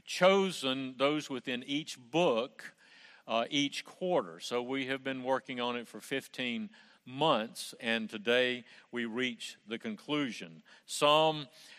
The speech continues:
one hundred fifty, it is only six verses long. Let's stand as I read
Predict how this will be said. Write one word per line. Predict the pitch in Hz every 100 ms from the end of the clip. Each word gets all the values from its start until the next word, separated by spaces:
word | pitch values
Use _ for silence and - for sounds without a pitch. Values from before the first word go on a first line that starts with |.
| -
one | 117 131 170 185
hundred | 175 175 156 143
fifty, | - 117 - 113 110 - _ _ - - _ _ _ - - - -
it | 113 107
is | 107 98
only | 165 165 175 165 127
six | - - 185 -
verses | 123 143 127 - 123 107 117
long. | 117 113 113 120
Let's | 180 -
stand | - - 151 143 117 107
as | 107 104
I | 107
read | 107 135 151 147 -